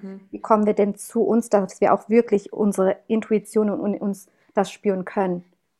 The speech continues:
Speaker 2: unsere
Speaker 1: Mhm.
Speaker 2: Weiblichkeit, in die Power zu gehen?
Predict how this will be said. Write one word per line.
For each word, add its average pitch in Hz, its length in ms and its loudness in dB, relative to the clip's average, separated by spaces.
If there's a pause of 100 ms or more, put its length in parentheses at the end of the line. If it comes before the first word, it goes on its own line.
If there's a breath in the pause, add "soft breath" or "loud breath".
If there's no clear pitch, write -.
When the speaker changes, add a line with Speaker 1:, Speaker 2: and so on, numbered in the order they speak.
(120)
Speaker 2:
unsere 196 240 -4
Speaker 1:
Mhm. 208 80 -10
Speaker 2:
Weiblichkeit, 180 720 -8
in 185 100 -10
die 180 140 -10 (120)
Power 202 360 2
zu - 100 -10
gehen? 208 280 -4